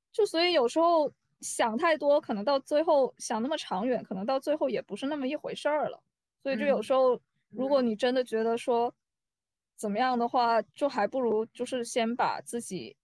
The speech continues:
Speaker 1: 能够抓得住的，或者说未来五年左右能够想要的东西先拿在手上，
Speaker 2: 嗯。
Speaker 1: 就起码这个事儿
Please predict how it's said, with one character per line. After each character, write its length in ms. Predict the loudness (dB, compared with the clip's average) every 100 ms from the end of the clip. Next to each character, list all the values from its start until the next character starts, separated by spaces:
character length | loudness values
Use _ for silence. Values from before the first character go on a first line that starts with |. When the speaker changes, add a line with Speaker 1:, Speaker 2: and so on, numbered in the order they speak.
| _
Speaker 1:
能 160 | -4 0
够 160 | 0
抓 220 | 2 2
得 80 | 2
住 260 | -2 -6 -6
的， 160 | -8 -14 -2
或 120 | 0
者 80 | 2
说 320 | 0 0 0 -6 -20 _ _
未 140 | -2 2
来 160 | 2
五 140 | 0 -4
年 320 | -6 -6 -6
左 180 | -4 0
右 280 | 2 0 -2
能 180 | -8 -2
够 260 | 0 0 -2
想 180 | -8 -2
要 260 | 0 2
的 80 | 0
东 220 | -6 -8
西 280 | -6 -6 -8 -6
先 240 | -4 -2
拿 160 | -4 -2
在 120 | -2
手 200 | -2 -6
上， 220 | -6 -6
Speaker 2:
嗯。 60 | -10 _ _ _
Speaker 1:
就 140 | -10 -8 -6
起 220 | -8 -4
码 280 | -2 0 -2
这 180 | 0 2
个 100 | 2
事 140 | 2
儿 260 | 2 2